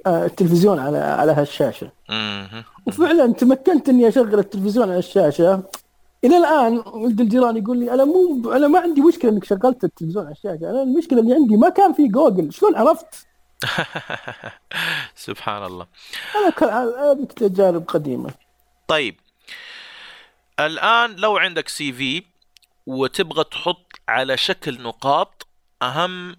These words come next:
Speaker 2: المهارات والقدرات اللي تمتلكها، تفضل.
Speaker 1: أهم قدرة يمكن عندي اللي هي السيلف ستدي.
Speaker 2: سيلف ستدي،
Speaker 1: آه.
Speaker 2: جميل.
Speaker 1: سيلف ستدي أكثر شيء أنا أعلم نفسي.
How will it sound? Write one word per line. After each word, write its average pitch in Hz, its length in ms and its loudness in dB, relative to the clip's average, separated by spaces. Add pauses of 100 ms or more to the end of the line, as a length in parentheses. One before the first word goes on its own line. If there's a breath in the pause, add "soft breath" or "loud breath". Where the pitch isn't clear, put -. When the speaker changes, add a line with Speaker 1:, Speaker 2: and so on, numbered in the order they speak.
(100)
Speaker 2:
المهارات 113 680 -2
والقدرات 110 800 -6
اللي 107 200 -10
تمتلكها، 90 680 -8 (880)
تفضل. 92 440 -6 (1900)
Speaker 1:
أهم 180 360 -2
قدرة 165 500 0
يمكن 151 260 -4 (360)
عندي 170 400 2
اللي 151 220 0
هي 151 40 8
السيلف 143 420 -2
ستدي. 139 420 -2 (600 soft breath)
Speaker 2:
سيلف - 480 -6
ستدي، 92 380 -8
Speaker 1:
آه. - 60 -14 (140)
Speaker 2:
جميل. 98 440 -10 (180)
Speaker 1:
سيلف 185 520 2
ستدي 151 440 0
أكثر - 380 -4
شيء 185 480 2
أنا 175 160 2
أعلم 156 340 2
نفسي. 117 420 -2